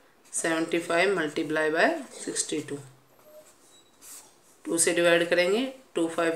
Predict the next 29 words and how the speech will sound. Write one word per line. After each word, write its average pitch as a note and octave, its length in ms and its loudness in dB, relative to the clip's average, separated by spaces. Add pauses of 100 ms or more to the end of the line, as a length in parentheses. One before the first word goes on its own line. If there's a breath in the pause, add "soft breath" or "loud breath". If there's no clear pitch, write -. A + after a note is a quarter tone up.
जा A#3 140 6 (380)
टेन, G3+ 340 4 (500)
वन D#3+ 220 0
कैरी, F3 380 2 (920 soft breath)
टू F3+ 160 2
सेवन F3+ 260 2
जा F3+ 160 2
फ़ोर्टीन F3 360 2
और F3 100 0
वन A3+ 180 6
फ़िफ़्टीन, - 800 0 (540)
फ़ाइव E3+ 460 2 (280)
वन D#3 240 -6
कैरी, E3 320 0 (760 soft breath)
टू F3+ 140 0
सेवन F3 260 2
जा F3 100 2
फ़ोर्टीन F3 420 0
और F3 120 2
वन A3 340 4 (460)
फ़िफ़्टीन। D3+ 480 -6 (1800 soft breath)
अब A3 100 8
हम A3+ 220 4
ज़ीरो G3+ 260 8
लगा F3 260 10
देंगे D3+ 280 2
यहाँ C#3+ 300 0
पे, D3 120 0
क्योंकि G3+ 680 4